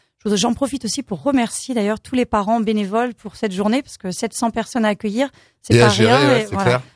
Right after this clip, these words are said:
Speaker 1: À gérer, à nourrir. Et, euh, donc il a fallu, euh, beaucoup de bénévoles et je les remercie vivement.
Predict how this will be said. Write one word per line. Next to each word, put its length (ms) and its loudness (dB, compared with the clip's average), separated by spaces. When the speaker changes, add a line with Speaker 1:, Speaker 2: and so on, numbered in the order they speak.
Speaker 1:
À 80 2
gérer, 320 0
à 80 2
nourrir. 420 -2
Et, 200 2
euh, 80 2
donc 240 0
il 80 0
a 60 2
fallu, 400 0
euh, 320 2
beaucoup 240 -8
de 40 -2
bénévoles 440 2
et 40 0
je 160 -2
les 140 -2
remercie 420 -2
vivement. 360 -4